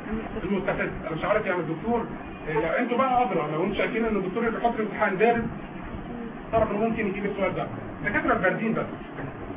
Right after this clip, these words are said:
هم اللي ممكن يجيبوا الأسئلة دي. يبقى رقم واحد بالهارديال إيه؟ ديزنتري، أدي جي اي تي. رقم اثنين، طبعًا اللي ما يكتبش دي رقم اثنين ياخد صفر الغباء. يعني أنا نفسي قلت لك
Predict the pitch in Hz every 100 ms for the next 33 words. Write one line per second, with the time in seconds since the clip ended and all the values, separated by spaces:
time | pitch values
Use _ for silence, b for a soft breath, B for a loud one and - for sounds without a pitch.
0 | - 170 208 202 208 220 202 202 170 196
1 | 185 139 135 156 165 202 208 202 226 -
2 | 247 - 170 196 196 190 170 185 180 -
3 | - - 170 175 196 196 - - 180 190
4 | 180 190 170 151 - - - 170 180 165
5 | 160 175 156 - - - - 262 262 175
6 | 165 156 214 208 - 170 233 185 170 165
7 | 190 214 214 214 202 247 165 160 202 -
8 | - - - - - - 151 175 190 262
9 | 247 254 - 190 247 247